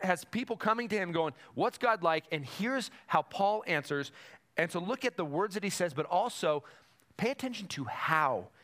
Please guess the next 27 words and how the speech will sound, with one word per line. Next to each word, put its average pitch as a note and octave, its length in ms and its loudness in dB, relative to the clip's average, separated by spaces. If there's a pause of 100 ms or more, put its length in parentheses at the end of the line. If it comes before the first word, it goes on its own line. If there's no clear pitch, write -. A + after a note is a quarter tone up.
(160)
he D3+ 160 -4
does A#2+ 280 -2
it, F3+ 80 -10
because D3 240 -4
I D3+ 80 -2
think F#3+ 200 -8
we F#3 80 -2
learn D3+ 180 0
a C3+ 60 4
lot B2 240 2
from A#2 160 -8
that. A2 200 -4 (260)
So F#3 140 0
we're G3 120 2
gonna C#4+ 140 2
be C#4+ 120 2
in A3+ 100 0
Acts. - 540 2 (580)
Acts G3+ 420 4
chapter F3 360 2
seventeen. F3+ 840 -2 (960)
Acts D#3+ 260 4
is, E3+ 200 -2
uh, C#3+ 180 4 (340)
near C#4 220 0
the C#4+ 100 -2
beginning E3 460 -2